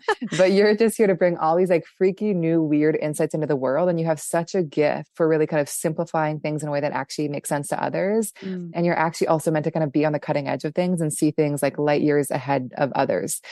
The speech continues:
Speaker 2: And so it also feels like even in the world of manifestation, you know, I think that you're in it so early. And so you're really just here to kind of make all these freaky things make sense in a way that actually land for others.
Speaker 1: I will tell you, when I started Manifestation Babe,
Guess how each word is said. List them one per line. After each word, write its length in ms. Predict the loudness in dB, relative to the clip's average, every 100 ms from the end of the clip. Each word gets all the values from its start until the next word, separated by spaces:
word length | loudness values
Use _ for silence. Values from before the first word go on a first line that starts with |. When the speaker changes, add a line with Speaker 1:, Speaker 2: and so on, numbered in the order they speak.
| -20 -8
Speaker 2:
And 160 | -4 2
so 80 | 2
it 60 |
also 320 | 4 4 4 2
feels 220 | 2 2
like 100 | 0
even 180 | 0 0
in 60 | 0
the 80 | -2
world 100 | -2
of 80 |
manifestation, 720 | -2 -4 -4 0 0 0 -2 -2
you 80 |
know, 120 | -2 -2
I 100 | -2
think 180 | -2
that 220 | 0 0 -4 -20 _ 4
you're 240 | 6 6
in 160 | 2 2
it 100 | 0
so 220 | 2 2 4
early. 480 | 0 2 0 0
And 220 | 0 -2 -2
so 160 | 0
you're 200 | 2 4
really 220 | 2 2
just 180 | 2 -2
here 60 | -2
to 120 | 0
kind 120 | 0
of 80 | 0 _ _ _
make 400 | 2 4 4 2 2
all 140 | 4
these 180 | 4 2
freaky 240 | 0 -2
things 220 | 0 -2 -2
make 160 | -2
sense 300 | 0 -2 0
in 40 | 0
a 60 |
way 80 | 2
that 80 | 2
actually 560 | 0 -2 -2 0 0 -4
land 440 | -4 -4 -4 -6
for 140 | -4 -4
others. 600 | -2 -2 -4 -6 -12 -18 _ -6
Speaker 1:
I 140 | 0
will 100 | 0
tell 240 | 0 0 2
you, 160 | 4
when 120 | 2 2
I 80 |
started 400 | 0 -2 0 0
Manifestation 640 | 2 0 -2 -4 -6 -4 -2
Babe, 260 | 0 0